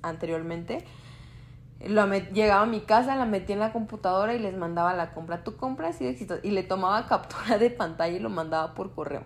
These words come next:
Eso sí sabía mandar correo. Y luego, mi sistema de afiliaciones, te digo que era mi sistema de afiliaciones era un Google Forms, literal.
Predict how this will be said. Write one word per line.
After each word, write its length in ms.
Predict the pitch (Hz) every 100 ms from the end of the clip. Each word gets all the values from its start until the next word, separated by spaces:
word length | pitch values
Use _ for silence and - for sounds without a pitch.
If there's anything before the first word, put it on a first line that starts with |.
| -
Eso 160 | 190 190
sí 160 | 175
sabía 200 | 175 78
mandar 300 | 76 78 -
correo. 240 | - - - - - - - - - - - -
Y 80 | 208
luego, 380 | 202 196 247 - - - -
mi 140 | 196 214
sistema 500 | 190 202 196 214 247
de 100 | 247
afiliaciones, 920 | 233 180 165 175 - 220 247 370 -
te 80 | 202
digo 300 | 190 226 233
que 200 | 269 330
era 220 | 320 247 - - - - - -
mi 180 | 208 202
sistema 420 | 190 175 180 185
de 60 | 208
afiliaciones 840 | 233 226 196 175 - 202 220 277 - - - -
era 380 | - 196 196 202 190
un 140 | 196
Google 320 | 180 196 196
Forms, 480 | 190 185 165 165 -
literal. 440 | 175 - 147 -